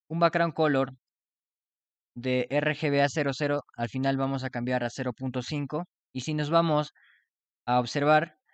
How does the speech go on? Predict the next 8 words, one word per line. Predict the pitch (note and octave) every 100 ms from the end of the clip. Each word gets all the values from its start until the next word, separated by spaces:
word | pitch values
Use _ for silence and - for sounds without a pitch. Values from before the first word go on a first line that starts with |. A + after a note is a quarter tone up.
| _ _
podemos | C#3 D3+ E3 D#3
observar, | C3+ C3 B2+ C3+ C#3
pues, | C3 A#2 A2
el | G#2 A2
palillo | A#2+ C3+ C#3+
ya | C3 C3
está | C3 - C3+
realizada. | B2 A#2 A#2 C#3+ A#2